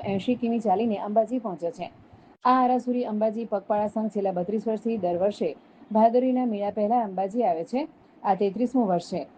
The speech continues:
અંબાજી પહોંચીને આ માઈ ભક્તોએ માતાજીને છપ્પન ભોગ, ધજા અને ત્રણ કિલો ચાંદીનું ત્રિશૂળ અર્પણ કર્યું છે.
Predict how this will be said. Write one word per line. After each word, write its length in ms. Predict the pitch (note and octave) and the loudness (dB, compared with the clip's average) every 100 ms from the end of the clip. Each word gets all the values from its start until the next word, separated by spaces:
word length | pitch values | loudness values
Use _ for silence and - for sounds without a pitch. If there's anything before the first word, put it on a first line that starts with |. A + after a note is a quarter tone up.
| - - | -18 -4
અંબાજી 360 | F#3 F#3 F#3 | 2 2 2
પહોંચીને 460 | F#3+ F#3+ F#3 A3+ A#3+ | -2 -2 -2 -2 -2
આ 140 | A3 | -2
માઈ 180 | F#3+ F#3 | -2 -2
ભક્તોએ 340 | F3+ F3+ A3 A3+ | -2 -2 0 0
માતાજીને 560 | G3 F3+ G#3 A3 A3+ | 0 0 0 0 -4
છપ્પન 360 | A3 F#3 F#3+ F#3 | -4 -6 -4 -2
ભોગ, 180 | F#3+ A3+ | -2 -2
ધજા 320 | F#3+ F3 G3+ | -2 0 0
અને 240 | A3 G3 | 0 -4
ત્રણ 240 | F3+ F#3+ G#3+ | -6 -4 -4
કિલો 220 | A3+ A#3 | -2 -2
ચાંદીનું 480 | A3+ F3+ E3+ F3+ F#3 | -2 -4 -4 -6 -4
ત્રિશૂળ 300 | A3+ A3+ A#3+ | -4 2 2
અર્પણ 380 | - G#3+ A3+ B3 | 2 0 -2 -2
કર્યું 260 | F#3+ E3 | -2 -4
છે. 220 | - C4+ | -2 -4